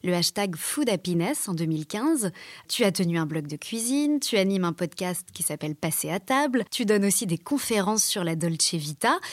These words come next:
Euh, j'ai encore mon souffle, mais la liste, elle est longue. Où est-ce que tu trouves l'inspiration de te renouveler comme ça sans cesse ? Et tu le disais,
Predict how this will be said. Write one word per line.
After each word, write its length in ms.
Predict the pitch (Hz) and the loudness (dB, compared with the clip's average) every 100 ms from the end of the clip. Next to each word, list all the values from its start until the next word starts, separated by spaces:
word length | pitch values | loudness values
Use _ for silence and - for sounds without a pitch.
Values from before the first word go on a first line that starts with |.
| - - - | -10 -10 -6
Euh, 60 | 165 | -2
j'ai 100 | 160 | -2
encore 300 | 175 214 196 | 2 4 4
mon 160 | 196 | 4
souffle, 420 | 196 415 427 233 | 4 4 4 2
mais 140 | 196 196 | 2 4
la 120 | 202 | 4
liste, 260 | 226 349 - | 4 4 4
elle 120 | 196 | 6
est 100 | 190 | 6
longue. 540 | 208 339 392 233 185 175 - 175 | 4 4 6 6 4 2 -4 -6
Où 140 | 220 | 0
est-ce 120 | 330 | 0
que 80 | - | 0
tu 160 | - 226 | -4 -6
trouves 520 | - 294 311 269 214 | -6 -4 -2 -4 -2
l'inspiration 1000 | 220 240 262 - - 262 233 220 - 339 | 2 2 2 0 -2 0 0 0 0 0
de 100 | 269 | 0
te 160 | 196 196 | 0 0
renouveler 640 | 170 240 262 233 202 233 | 4 4 4 2 0 -2
comme 220 | 285 240 202 | -2 -2 -2
ça 240 | - 240 | -2 -4
sans 260 | - - 214 | -2 -2 0
cesse ? 400 | - 196 190 - | 0 -2 -4 -4
Et 160 | 175 | -4
tu 200 | 160 - | -4 -2
le 80 | 190 | 0
disais, 500 | 175 196 190 254 247 | 0 0 2 2 2